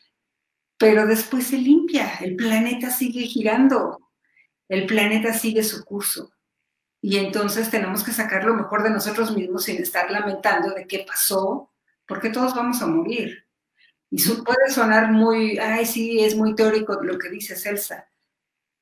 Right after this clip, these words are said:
Yo ya he estado a punto de no regresar. Y créanme, es muy cómodo.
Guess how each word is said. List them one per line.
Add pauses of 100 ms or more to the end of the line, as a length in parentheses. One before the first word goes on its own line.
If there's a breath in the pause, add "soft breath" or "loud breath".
(420)
Yo
ya
he
estado
a
punto
de
no
regresar. (280)
Y
créanme,
es
muy
cómodo.